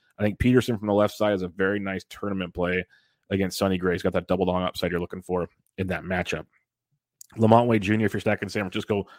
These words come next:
if he's leading off, make sure he's leading off. But thirty-four gives you a nice value 'cause most of the pieces are, like, in the mid four K range.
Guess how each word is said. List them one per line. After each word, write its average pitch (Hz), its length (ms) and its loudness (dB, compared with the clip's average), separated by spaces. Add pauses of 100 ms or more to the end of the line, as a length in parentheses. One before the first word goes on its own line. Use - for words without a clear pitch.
(220)
if 113 140 2
he's 117 120 4
leading 98 300 2
off, 82 200 -4
make 90 140 -6
sure 95 140 0
he's 90 140 -2
leading 87 220 -2
off. 85 200 -8
But - 100 -20
thirty-four 95 560 2 (520)
gives 117 120 2
you 131 80 8
a 127 40 8
nice 110 160 2
value 101 340 4
'cause 92 180 -8
most 98 220 -2
of - 60 -14
the 98 80 -4
pieces 92 340 -6
are, 90 40 0
like, 87 120 -4
in 92 80 -4
the 92 60 -4
mid 92 180 -2
four 92 220 -4
K 107 180 0
range. 104 400 -2